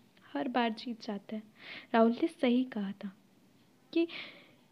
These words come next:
लड़कियों को ना आज तक कोई नहीं समझ पाया है। कमी क्या है मुझ में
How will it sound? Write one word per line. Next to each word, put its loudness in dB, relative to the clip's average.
लड़कियों 4
को -4
ना 0
आज -2
तक -4
कोई 6
नहीं 4
समझ -6
पाया -12
है। -16
कमी 4
क्या 0
है -4
मुझ -6
में 0